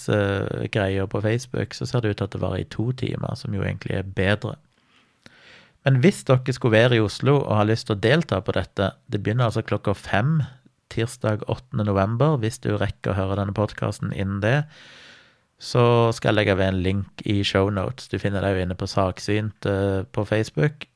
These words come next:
eller på, eh, Twitter-profilen min, Civix, C I V I X, eller på Facebook-sida mi, Gunnar Tjomli. Jeg har postet linken alle plassene, eller den eventen. Og der er der en, eh, det er gratis å delta, men det er begrenset med plasser, og du må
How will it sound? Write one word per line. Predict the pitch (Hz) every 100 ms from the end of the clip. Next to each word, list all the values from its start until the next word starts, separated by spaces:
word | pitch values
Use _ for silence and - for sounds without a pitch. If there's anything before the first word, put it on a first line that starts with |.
| _
eller | - 98 98
på, | - 101 95 95
eh, | 95 - -
Twitter-profilen | 107 - - 104 104 101 - - 110 113 110 113
min, | 131
Civix, | 131 - 101 110 139 - - -
C | - 101 101
I | 104 101
V | 101 67 57
I | 123
X, | 127 - - - - - - - - _ - -
eller | 87
på | 139
Facebook-sida | 101 101 - - 95 92
mi, | 101 90 - _ -
Gunnar | 104 95 95
Tjomli. | 98 92 92 - _ _ _ _ _ _ -
Jeg | 113
har |
postet | 113 95 - 98
linken | 95 - 107 90
alle | 92
plassene, | - - - -
eller | - -
den | 90
eventen. | 95 95 101 - -
Og | 107
der | 113 117
er | 101 101
der | 95 92
en, | 95
eh, | 95 92 90 - - -
det | 123
er | -
gratis | 123 147 131 127
å |
delta, | 127 139 131 202
men | 175 131 127
det |
er | 117
begrenset | 123 104 123 131
med | 107 117
plasser, | 104 - 156 147
og | 120
du | 113
må | 104